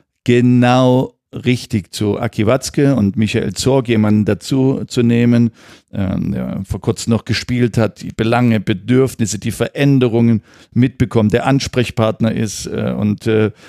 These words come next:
auf dieser Stabilität des Clubs punktuell einwirken kann. Nur, die meisten Führungskräfte haben ja Angst, sich Qualität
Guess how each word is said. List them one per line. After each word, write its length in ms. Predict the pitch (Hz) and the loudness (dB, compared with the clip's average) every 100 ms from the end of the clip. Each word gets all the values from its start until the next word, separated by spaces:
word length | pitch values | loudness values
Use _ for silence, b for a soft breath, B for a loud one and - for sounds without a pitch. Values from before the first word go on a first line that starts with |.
| B - - | B -20 -6
auf 340 | 131 117 - | -4 -4 -4
dieser 240 | 135 131 131 | -2 0 0
Stabilität 640 | 127 117 113 107 123 113 | 0 0 0 0 0 0
des 180 | 113 - | -2 -2
Clubs 500 | 120 - - - - _ - | -2 -2 -4 -8 -12 _ -4
punktuell 640 | 117 117 120 117 110 104 - b | -2 0 0 -2 0 -2 -4 b
einwirken 420 | 104 110 110 104 98 | -2 0 2 0 0
kann. 180 | 107 127 | 2 4
Nur, 360 | 170 131 185 - _ _ _ - | 4 2 0 -4 _ _ _ 0
die 80 | 117 | 2
meisten 420 | 147 196 - 170 | 4 2 0 -2
Führungskräfte 840 | - 156 147 135 - 127 - 113 | 0 0 2 0 -2 -4 -2 0
haben 120 | 110 110 | 2 2
ja 120 | 107 | 0
Angst, 580 | 107 113 175 - - - | 0 2 0 -2 -10 -10
sich 200 | 110 - | -10 -2
Qualität 600 | 123 120 117 127 - | 0 0 2 0 -2